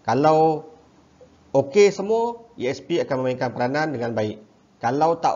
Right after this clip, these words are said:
okey, sebagai contoh, tayar botak, brake pad habis, sama juga. Okey, E S P dia berfungsi tapi tak dapat nak berfungsi dengan baik. Okey. If the vehicle is pushed beyond its limit, its traction limit, E S P may not be able to correct the vehicle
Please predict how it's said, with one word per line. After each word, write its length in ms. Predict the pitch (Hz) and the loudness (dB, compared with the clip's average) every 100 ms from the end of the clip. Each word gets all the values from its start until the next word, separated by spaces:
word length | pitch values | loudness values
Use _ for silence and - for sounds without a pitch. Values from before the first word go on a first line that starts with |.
| 156 | -4
okey, 520 | - 208 220 220 - - | -2 0 0 -2 -14 -8
sebagai 240 | 131 135 | -6 -4
contoh, 280 | 147 143 165 | -4 -2 -2
tayar 280 | 147 151 151 | 0 0 0
botak, 360 | 156 - 175 | -2 -2 -4
brake 200 | 139 131 | -2 -6
pad 160 | - 117 | -4 -4
habis, 320 | 151 190 208 - _ _ - _ _ - | -2 -4 -4 -14 _ _ -20 _ _ -2
sama 320 | 127 139 127 | -2 0 -2
juga. 320 | 120 110 104 - _ _ | -2 -6 -8 -20 _ _
Okey, 200 | 147 151 | -8 -8
E 160 | - 113 | -8 -10
S 80 | - | -8
P 400 | 160 175 190 190 - | -6 -6 -8 -12 -8
dia 120 | 123 | -8
berfungsi 800 | - - 120 151 156 170 - 170 | -8 -16 -4 -4 -4 -8 -4 -4
tapi 360 | 160 127 - 151 | -4 -6 -6 -6
tak 160 | 117 117 | -4 -4
dapat 360 | - 131 - | -2 -2 -4
nak 360 | 123 151 - - _ _ _ | -4 -6 -8 -20 _ _ _
berfungsi 560 | 123 - 139 139 139 120 | -4 -2 -6 -4 -4 -4
dengan 240 | 113 107 | -4 -4
baik. 240 | 101 98 - _ - _ _ | -6 -10 -16 _ -20 _ _
Okey. 120 | 147 156 - - - _ | -8 -8 -14 -20 -20 _
If 240 | 180 190 | -4 0
the 80 | 185 | 0
vehicle 320 | 185 190 220 | 2 0 0
is 160 | 165 - | -2 -4
pushed 480 | - 214 220 - - - _ _ _ _ - | -4 -2 -2 -2 -14 -20 _ _ _ _ -8
beyond 400 | 151 190 190 170 | -2 0 0 -2
its 160 | 160 | -6
limit, 400 | 160 180 185 - | -4 -2 -2 -4
its 240 | 160 160 - | -6 -6 -2
traction 320 | 160 180 165 | -2 0 -2
limit, 320 | 170 196 156 | 0 -2 -2
E 80 | 151 | -6
S 100 | 151 - | -6 -4
P 160 | 185 | -2
may 160 | 156 156 | 0 0
not 160 | 143 | -2
be 80 | 139 | -2
able 160 | 143 156 | -2 -4
to 100 | - | -4
correct 460 | 131 131 147 127 | -4 0 -2 0
the 20 | 117 | -4
vehicle 600 | 123 123 131 139 143 | -2 -4 0 0 0